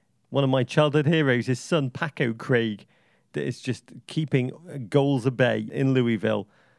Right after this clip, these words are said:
But it's like the next Atlanta. And I find it fascinating is all of these cities, Louisville, Nashville, Chattanooga,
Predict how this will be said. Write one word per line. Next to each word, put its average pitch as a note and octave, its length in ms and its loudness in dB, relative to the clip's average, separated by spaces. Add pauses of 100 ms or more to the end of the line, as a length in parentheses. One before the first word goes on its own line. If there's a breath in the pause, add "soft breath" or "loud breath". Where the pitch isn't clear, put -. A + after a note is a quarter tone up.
(400)
But D#3 100 2
it's F3 140 -2
like A#3 140 2
the F#3+ 80 2
next E3+ 340 -4
Atlanta. D3+ 520 -2
And C#3+ 140 -2
I D3+ 140 -6
find A3 260 -6
it C3+ 100 -8
fascinating D3 640 -2
is B2+ 140 0
all F#3+ 180 0
of F3 80 -2
these D#3 220 -4
cities, A#2 580 -4 (300)
Louisville, C3+ 720 2 (640)
Nashville, C3+ 760 0 (560)
Chattanooga, C#3 920 2